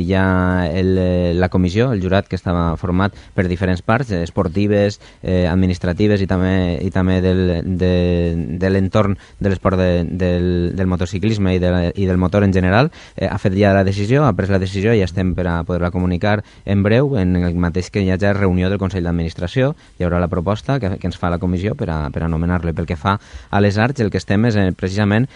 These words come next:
avançant moltíssim en el, en la conformació d'eixe patronat, un patronat obert a la societat civil, un patronat en el que no estarem només polítics i, per tant,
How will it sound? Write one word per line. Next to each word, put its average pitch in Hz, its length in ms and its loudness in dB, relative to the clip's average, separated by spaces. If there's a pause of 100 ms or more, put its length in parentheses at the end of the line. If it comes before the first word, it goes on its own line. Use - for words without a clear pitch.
(120)
avançant 98 320 0
moltíssim 117 480 2
en 101 80 2
el, 92 240 2
en 90 240 0
la 95 80 2
conformació 95 480 0
d'eixe 120 160 -2
patronat, 98 480 0
un 113 80 2
patronat 101 400 0
obert 104 320 0
a 98 80 -2
la 92 60 -4
societat 95 340 -4
civil, 92 320 0 (320)
un 104 160 2
patronat 104 480 2
en 104 80 2
el 98 160 2
que 101 160 0
no 117 80 4
estarem 110 380 2
només 101 260 2
polítics 92 600 -4
i, 104 120 -4
per 92 160 -4
tant, 110 200 0